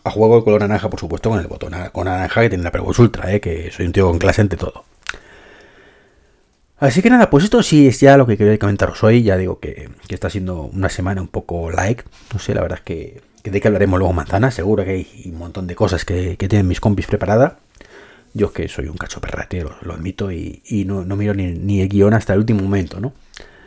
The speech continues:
Eh, así que nada, como diría Dani, lo tenemos, lo tenemos, pues venga, os dejo y, y nada, pues os invito a escucharnos en un ratito, si es que escuchéis esto antes del, de las once de la noche del viernes, día dos,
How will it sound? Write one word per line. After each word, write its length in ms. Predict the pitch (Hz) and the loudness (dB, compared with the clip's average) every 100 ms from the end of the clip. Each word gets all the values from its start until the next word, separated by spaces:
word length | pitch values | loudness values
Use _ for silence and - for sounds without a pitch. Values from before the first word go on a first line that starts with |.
| _ _ _ _ - | _ _ _ _ -8
Eh, 640 | 120 113 110 107 101 98 | -2 0 2 2 0 0
así 200 | 95 113 | 0 0
que 80 | 131 | 4
nada, 200 | 175 147 - - | 4 4 0 -6
como 140 | 95 | 0
diría 160 | 95 95 | 4 6
Dani, 220 | 110 156 | 8 8
lo 100 | - | 6
tenemos, 340 | 98 143 233 | 6 6 6
lo 80 | 143 | 4
tenemos, 320 | - 143 233 | 4 6 6
pues 160 | - 101 | 2 -4
venga, 280 | 87 - - _ _ | -4 -8 -16 _ _
os 100 | - | -4
dejo 320 | 104 104 165 165 | 0 4 8 8
y, 520 | 101 87 80 78 - _ | 6 2 -2 -6 -12 _
y 120 | - 104 | -2 0
nada, 280 | 95 107 | 0 -2
pues 240 | - - - - - - | -6 -14 -16 -20 -20 -12
os 240 | - - - | -10 -8 -4
invito 300 | 92 107 107 | 2 4 4
a 40 | |
escucharnos 500 | - 98 104 98 85 | 2 2 2 2 0
en 80 | 95 | 0
un 100 | 107 | 0
ratito, 400 | 95 95 - 240 _ _ _ - - | 0 0 -2 -4 _ _ _ -16 -10
si 80 | |
es 80 | 90 | -6
que 80 | - | -6
escuchéis 320 | - - 80 | -8 -6 -4
esto 200 | 87 85 | -2 -2
antes 280 | 82 80 - | -4 -6 -6
del, 400 | 92 90 80 87 _ - - - _ _ - | -4 -4 -6 -8 _ -20 -20 -20 _ _ 0
de 80 | |
las 140 | 104 101 | 2 2
once 140 | 110 | 2
de 60 | 104 | 0
la 100 | 87 | 0
noche 240 | 110 107 | 0 0
del 100 | 90 | 0
viernes, 400 | 95 107 98 87 | 2 0 0 -4
día 180 | 95 92 | -2 0
dos, 400 | 101 147 - - | 0 0 -2 -20